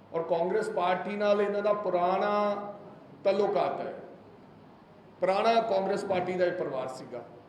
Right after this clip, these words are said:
ਸੋ ਅੱਜ ਇਹਨਾਂ ਨੇ ਘਰ ਵਾਪਸੀ ਕੀਤੀ ਹੈ, ਲੇਕਿਨ ਇਹ ਛੱਡ ਕੇ ਵੀ ਇਸ ਕਰਕੇ ਗਏ ਸੀ ਕਿਉਂਕਿ ਇਹਨਾਂ ਨੂੰ ਟਿਕਟ ਨਹੀਂ ਦਿੱਤਾ ਗਿਆ। ਸੋ ਹੁਣ ਇਹ ਮੁੜ ਵਾਪਸ ਆਏ ਨੇ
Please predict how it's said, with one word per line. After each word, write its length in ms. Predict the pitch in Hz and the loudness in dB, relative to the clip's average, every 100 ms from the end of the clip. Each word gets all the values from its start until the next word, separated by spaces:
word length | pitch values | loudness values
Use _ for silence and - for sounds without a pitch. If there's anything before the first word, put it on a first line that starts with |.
| - - - - - - - - - - - - - - - - - - - - - - - - | -20 -20 -20 -20 -20 -20 -20 -20 -20 -20 -20 -20 -20 -20 -20 -20 -20 -20 -20 -20 -20 -20 -20 -20
ਸੋ 200 | - 196 196 190 185 - 185 170 | -6 0 2 2 2 0 -6 -4
ਅੱਜ 140 | 175 185 | -2 0
ਇਹਨਾਂ 220 | 190 196 | 0 -2
ਨੇ 100 | 202 | -2
ਘਰ 240 | - 147 | -2 -4
ਵਾਪਸੀ 420 | - 170 - - 185 | 0 -2 -2 -6 -8
ਕੀਤੀ 420 | 180 180 202 208 | -8 -6 0 4
ਹੈ, 260 | 170 135 - - 151 | 4 0 -6 -8 -6
ਲੇਕਿਨ 380 | 175 185 185 175 - - - | -2 0 0 -2 -8 -10 -2
ਇਹ 240 | 190 185 | 0 0
ਛੱਡ 280 | - 160 175 | -2 -4 -2
ਕੇ 160 | 220 | 0
ਵੀ 100 | 226 220 | 0 0
ਇਸ 180 | 196 190 | -2 0
ਕਰਕੇ 320 | 208 190 202 | -2 0 -2
ਗਏ 200 | 175 185 | 0 -2
ਸੀ 160 | 185 202 | -2 -2
ਕਿਉਂਕਿ 300 | 208 202 214 | -2 -2 -2
ਇਹਨਾਂ 220 | 196 214 | -2 -2
ਨੂੰ 120 | 226 | -4
ਟਿਕਟ 260 | - 196 226 | -4 2 2
ਨਹੀਂ 160 | 190 180 | 2 -2
ਦਿੱਤਾ 280 | - 143 | -4 -6
ਗਿਆ। 180 | 123 113 - - - - - - - - - - - - - - - - - | -6 -8 -10 -16 -20 -20 -20 -20 -20 -20 -20 -20 -20 -20 -20 -20 -20 -14 2
ਸੋ 120 | 180 | 2
ਹੁਣ 160 | 175 202 | 4 2
ਇਹ 80 | 202 | 0
ਮੁੜ 240 | 165 202 | 0 0
ਵਾਪਸ 420 | 180 165 190 180 | 2 0 0 -2
ਆਏ 220 | 160 151 156 | 0 0 0
ਨੇ 220 | 208 | -2